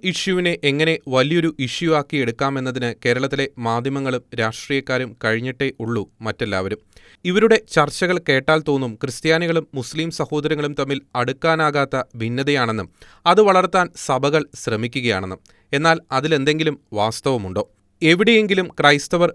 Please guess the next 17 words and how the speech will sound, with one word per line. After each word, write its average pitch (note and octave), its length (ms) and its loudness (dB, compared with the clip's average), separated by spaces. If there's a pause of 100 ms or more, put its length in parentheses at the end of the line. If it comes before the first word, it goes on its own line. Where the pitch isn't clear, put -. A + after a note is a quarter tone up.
വേറെ D#3 340 4
ഏതെങ്കിലും E3+ 600 0
മതവിഭാഗങ്ങൾക്കെതിരെ C#3 1160 0 (120)
പ്രവർത്തിച്ചിട്ടുണ്ടോ? A2+ 760 -4 (260)
മതസൗഹാർദ്ദം D3+ 800 0 (100)
കാത്തുസൂക്ഷിക്കാൻ C3+ 760 -2 (140)
നിസ്സീമമായ E3+ 800 -2
സംഭാവനകൾ C#3+ 720 -2
നൽകുന്ന C3 440 -4 (400)
സമൂഹമല്ലേ D#3+ 720 2
ക്രൈസ്തവർ? G#2 680 -4 (480)
പ്രണയക്കെണികളെക്കുറിച്ച് A3 1000 4
കുട്ടികളെ E3+ 580 0 (100)
ബോധവൽക്കരിക്കുന്നത് E3 1000 0
എങ്ങനെ B2+ 400 -2 (260)
മതസ്പർദ്ധ E3 600 0 (100)
ഉളവാക്കുന്നതാകും? B2 800 -2